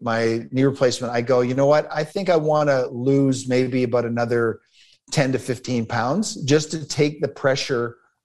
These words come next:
off the knee." Um, and so, 'cause I know that now I do a lot of work. I just built, uh,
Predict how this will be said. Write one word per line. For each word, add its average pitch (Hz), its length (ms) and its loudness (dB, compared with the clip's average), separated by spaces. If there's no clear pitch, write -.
off 123 420 -2
the 113 120 -4
knee." 113 440 -4
Um, 110 600 -4
and 113 200 -2
so, 113 500 2
'cause 156 180 2
I 156 100 2
know 185 200 4
that 135 180 2
now 139 300 2
I 131 100 4
do 165 160 4
a - 20 6
lot 139 160 4
of 131 60 -2
work. 139 240 2
I 135 60 2
just 135 200 -8
built, 131 300 0
uh, 110 160 2